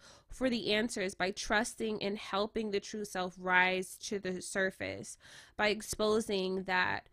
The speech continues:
uh, which was previously hidden, repressed, or locked away, by growing." Okay, it's rising, it's ascending, it's uncovering and illuminating. Okay,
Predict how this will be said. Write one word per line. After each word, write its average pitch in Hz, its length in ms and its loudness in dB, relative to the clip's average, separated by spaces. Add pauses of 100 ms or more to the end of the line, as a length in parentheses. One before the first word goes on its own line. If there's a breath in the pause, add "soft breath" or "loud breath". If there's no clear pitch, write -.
(340 soft breath)
uh, 180 300 -2 (140)
which 190 320 -2
was 185 180 -2
previously 254 600 0
hidden, 180 500 -2 (160)
repressed, 190 600 -2
or 180 120 -2
locked 180 300 0
away, 175 480 -2 (120)
by 170 200 -4
growing." 185 680 0 (420 loud breath)
Okay, 190 500 2
it's - 380 -2
rising, 185 720 4
it's 175 160 -6
ascending, 196 500 0
it's 175 200 -4
uncovering 202 840 -2
and 175 100 0
illuminating. 185 920 0 (380 loud breath)
Okay, 190 300 2